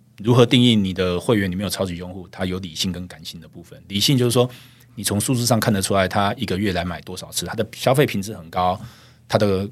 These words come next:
这个，这个购买金额也很高，对不对？这是理性的数字定义，但不，不够，还有感性的，就是他必须是愿意去帮你分享的。那过去，比如说过去行销工作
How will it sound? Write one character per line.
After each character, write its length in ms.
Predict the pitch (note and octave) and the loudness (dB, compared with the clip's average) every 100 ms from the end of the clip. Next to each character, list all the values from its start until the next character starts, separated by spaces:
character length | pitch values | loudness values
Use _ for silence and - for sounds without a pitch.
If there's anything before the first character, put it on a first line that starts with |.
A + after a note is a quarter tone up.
| - | -10
这 140 | - | -16
个， 340 | G2 F2+ F2 - - | -12 -12 -14 -16 -10
这 120 | G2 | -8
个 240 | F#2+ F2 | -6 -8
购 140 | F2 C3+ | 0 2
买 160 | G2+ | 4
金 220 | F#2 G#2+ G#2+ | 2 0 0
额 60 | |
也 160 | F#2 G2 | 0 0
很 120 | F2+ | -2
高， 240 | E2+ F2+ E2+ A#2+ | -4 -4 -4 -6
对 80 | E2 | -14
不 60 | |
对？ 20 | |
这 100 | F2 | -10
是 140 | G2+ F#2+ | -6 -6
理 140 | F2 | -6
性 200 | D#2+ G2+ | -10 -12
的 120 | F2 | -12
数 200 | E2+ F#2+ | -12 -14
字 240 | E2+ E2+ D#2 - _ _ _ _ | -14 -18 -20 -20 _ _ _ _
定 140 | F#2+ F2+ | -14 -14
义， 120 | F#2 | -6
但 180 | - A2 - _ | 0 0 -2 _
不， 100 | B2+ - | -8 -8
不 80 | F#2+ | -8
够， 260 | - F#2+ - | -2 -2 -2
还 140 | - | -6
有 80 | F#2+ | -4
感 200 | F#2+ - | -4 -8
性 220 | - D#2 D2 | -10 -12 -16
的， 80 | |
就 140 | D#2 F2 | -20 -16
是 180 | - E2 - - _ _ _ - | -16 -16 -20 -20 _ _ _ -4
他 100 | G2 | -4
必 140 | G2+ | -2
须 140 | F#2+ F#2+ | -6 -8
是 120 | F#2+ | -4
愿 220 | A2 C3 | 4 4
意 80 | A2 | 4
去 140 | G#2 | -2
帮 160 | - G2 | -8 -12
你 60 | F2 | -14
分 200 | E2+ F2 | -14 -8
享 220 | - - - | -8 -8 -16
的。 60 | _ _ _ _ _ _ | _ _ _ _ _ _
那 100 | D3 | 2
过 240 | D3 G#3+ | 6 6
去， 360 | D#3+ G3+ E3+ A2 - _ - - - | 8 8 8 6 0 _ -20 -20 -16
比 40 | |
如 60 | A2+ | -6
说 100 | F3 | -6
过 240 | F3 G3+ | 2 4
去 460 | D#3+ F#3+ F3 C#3+ G2+ - _ - | 4 4 4 4 2 -10 _ -8
行 180 | - A#2+ | 0 6
销 140 | D#3 | 6
工 160 | C#3+ C#3+ | 8 6
作 340 | D3+ B2+ A#2 | 8 8 6